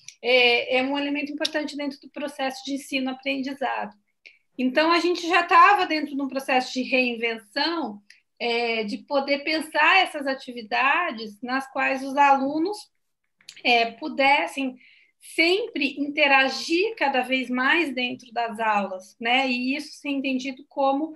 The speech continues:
um elemento importante dentro do processo de ensino-aprendizado, e principalmente dentro de uma disciplina teórica,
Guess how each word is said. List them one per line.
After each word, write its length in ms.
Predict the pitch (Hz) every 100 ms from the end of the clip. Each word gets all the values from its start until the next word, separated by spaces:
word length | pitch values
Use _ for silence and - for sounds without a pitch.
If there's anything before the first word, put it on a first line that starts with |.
| _ _ -
um 60 | 254
elemento 400 | 262 262 262 - _ -
importante 600 | 285 302 302 269 262 254
dentro 220 | 254 254
do 80 | 254
processo 400 | 269 262 247 247
de 60 |
ensino-aprendizado, 1000 | 254 - 254 254 262 254 254 254 254 302 - _ _ -
e 60 |
principalmente 600 | - 349 415 359 339 330
dentro 300 | 320 320 302
de 60 | 311
uma 140 | 311
disciplina 440 | 311 - 320 311 311
teórica, 640 | 320 311 285 269 262 -